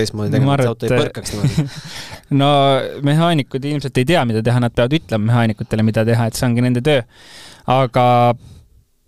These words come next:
Speaker 2: no Tanis Ordo tulemus on küll, äh,
Speaker 1: Pettumus.
Speaker 2: pettumus, kindlasti pettumus. Et siin ei ole isegi nagu midagi ilustada tegelikult. Äh, ja kui ka katseaegasi vaadata, siis Lappi ikkagi nagu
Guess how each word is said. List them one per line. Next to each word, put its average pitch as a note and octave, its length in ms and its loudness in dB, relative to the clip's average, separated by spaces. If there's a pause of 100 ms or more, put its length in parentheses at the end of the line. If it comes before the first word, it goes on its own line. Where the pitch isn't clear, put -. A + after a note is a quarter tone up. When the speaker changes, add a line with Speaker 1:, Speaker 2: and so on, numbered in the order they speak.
Speaker 2:
no C#3+ 140 2 (120)
Tanis D#3 320 2
Ordo C3+ 240 2
tulemus A2+ 380 0
on A#2 140 2
küll, A2+ 340 0
äh, G#2 460 -2 (280)
Speaker 1:
Pettumus. A2+ 400 -6 (200)
Speaker 2:
pettumus, A2+ 480 -2
kindlasti A2+ 420 -2
pettumus. A2 480 -6 (200)
Et A#2+ 200 -8
siin B2+ 180 0
ei B2+ 80 2
ole B2+ 120 2
isegi B2 260 -2
nagu A#2 240 0
midagi B2+ 340 2
ilustada A#2 420 -2
tegelikult. A2 640 -2 (440)
Äh, A#2+ 400 0
ja B2 140 2
kui B2+ 220 0
ka B2 460 2 (140)
katseaegasi C3 600 -2
vaadata, A#2 300 0
siis A#2 180 -2
Lappi B2 340 -2
ikkagi A#2 300 -6
nagu A2+ 260 -2